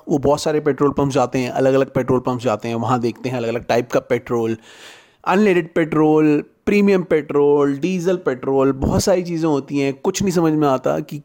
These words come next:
क्या डलवाएं, कौन सा उनकी, आ, मोटर बाइक के लिए better है, क्योंकि सब जानते हो पेट्रोल expensive है, तो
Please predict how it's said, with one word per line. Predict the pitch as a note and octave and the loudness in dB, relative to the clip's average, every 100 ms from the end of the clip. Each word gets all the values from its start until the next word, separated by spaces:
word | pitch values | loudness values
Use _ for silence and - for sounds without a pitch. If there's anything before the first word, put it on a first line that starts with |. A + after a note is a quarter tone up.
| - | -4
क्या | D#3 D3+ | 0 2
डलवाएं, | D3 B2+ A#2+ A2+ - - _ _ _ | 2 2 0 -4 -10 -20 _ _ _
कौन | D#3+ F3 G3+ | 0 2 0
सा | F#3+ F#3 - - | 0 -2 -4 -4
उनकी, | D#3 D3 D3+ D3 C#3+ _ _ _ _ _ E3+ | -2 -2 -2 -4 -4 _ _ _ _ _ -2
आ, | B2 B2 A#2 A#2 _ _ _ - | 2 4 2 0 _ _ _ -2
मोटर | D#3 E3 | 0 2
बाइक | C#3+ C3 | 0 -2
के | C3+ | -2
लिए | A#2+ | -2
better | G#2 A#2+ B2 D#3+ | -2 -2 0 0
है, | C#3 D#3 _ _ _ _ _ _ | -2 -6 _ _ _ _ _ _
क्योंकि | C3+ C#3 | -2 0
सब | E3 | 0
जानते | E3+ E3 D#3 | 0 0 0
हो | E3+ | 0
पेट्रोल | - C3 C#3 | 0 0 2
expensive | C3 - C3+ D3 D3 | 0 0 0 2 2
है, | C#3 - _ _ _ - | 2 -2 _ _ _ -2
तो | F3+ G#3 A3 | 2 2 0